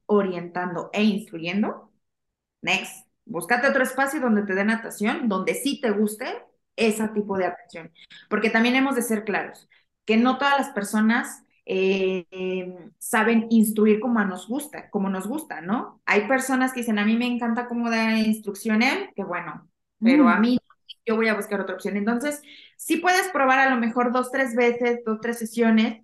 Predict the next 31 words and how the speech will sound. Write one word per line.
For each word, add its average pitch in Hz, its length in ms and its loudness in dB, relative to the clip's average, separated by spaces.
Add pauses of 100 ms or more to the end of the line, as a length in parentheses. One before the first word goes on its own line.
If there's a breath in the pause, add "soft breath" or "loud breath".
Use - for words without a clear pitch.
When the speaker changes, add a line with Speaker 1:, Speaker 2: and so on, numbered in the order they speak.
(280 soft breath)
Speaker 1:
donde 208 220 2
puedas 220 280 0
probar 220 300 2
diferentes 208 520 -2
instructores, 202 760 -2
¿no? 180 260 -6
Y 196 100 -4
ya 196 160 2
también 208 300 4
poderte 196 400 0
dar 190 260 0 (180)
el 202 220 2
chance 208 300 0
de 202 100 0
decir, 208 260 0
"Bueno, 202 240 -2
sí 220 140 0
me 233 160 4
gusta, 247 440 0
pero 180 220 0
no 190 140 -4
me 196 120 -2
gustó 190 240 -8
cómo 185 200 -6
me 175 120 -12
dieron 175 220 -6
la 165 100 -4
clase 175 260 -6
en 175 100 -12
tal 160 140 -4
espacio". 277 420 -8